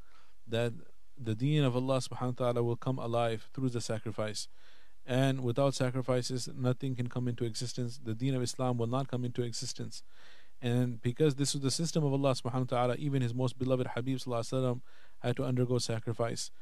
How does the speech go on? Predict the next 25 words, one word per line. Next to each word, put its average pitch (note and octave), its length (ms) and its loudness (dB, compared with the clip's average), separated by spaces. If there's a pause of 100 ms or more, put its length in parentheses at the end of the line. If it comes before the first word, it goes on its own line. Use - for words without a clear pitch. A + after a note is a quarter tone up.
(260)
And C3 80 0
even C3+ 200 4
the A#2+ 80 0
Sahaba B2+ 480 4
who B2 60 2
were B2+ 100 4
so B2+ 120 4
beloved B2+ 420 4
to B2 60 4
Allah A#2+ 260 2
under, A#2+ 280 -2
had A#2 180 0
to B2+ 60 0
undergo A#2 320 0
great A#2 260 -2
sacrifices. A2+ 800 -2 (840)
And C#3+ 320 4 (1300)
then C#3+ 540 4
Rasulullah C#3 500 4
sallallahu B2 200 0
alaihi C3+ 100 2
wasallam C3+ 260 4 (120)
was B2+ 160 -2
taken C3+ 320 2
away, C3 380 4